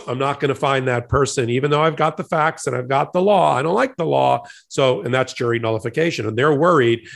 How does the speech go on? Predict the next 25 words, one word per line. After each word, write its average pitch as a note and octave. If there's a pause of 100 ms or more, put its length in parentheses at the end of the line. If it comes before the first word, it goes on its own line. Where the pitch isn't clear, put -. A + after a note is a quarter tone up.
(100)
that -
the -
people D3+
are C3+
gonna B2+
say, B2 (240)
"Hmm, C3+ (440)
maybe F#3
the G#3
law F#3 (260)
is B2
not C3+
right A#2
here." G2+
And G#2+
they B2
don't, C3+
they A#2+
don't C3+
get C3+
their C3
unanimity. C3+
You A2+
know, A2+
they, A2+